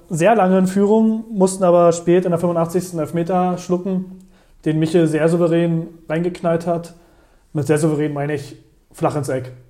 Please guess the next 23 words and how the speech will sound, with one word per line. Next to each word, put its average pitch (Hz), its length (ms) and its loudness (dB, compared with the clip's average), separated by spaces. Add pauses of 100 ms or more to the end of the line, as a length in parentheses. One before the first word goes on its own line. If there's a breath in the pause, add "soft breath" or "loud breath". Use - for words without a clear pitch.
unhaltbar. 143 580 0 (680 loud breath)
Deswegen, 151 840 -2
ja, 135 360 2 (520)
muss 190 260 0
man 185 160 2
sagen, 170 220 4
Paderborn 170 320 2
ist 156 60 2
eine 156 100 -2
Auswärtsmannschaft, 190 840 -4 (560)
weil 151 140 2
die 151 100 0
hat 160 100 -2
nur 160 560 0
jetzt 151 220 -4
zwei 139 220 -6
Heimsiege 165 400 0
oder 131 160 0
haben 170 140 0
nur 160 100 0
zwei 156 180 -2
Heimsiege. 165 500 2 (520 loud breath)
Warum? 208 680 2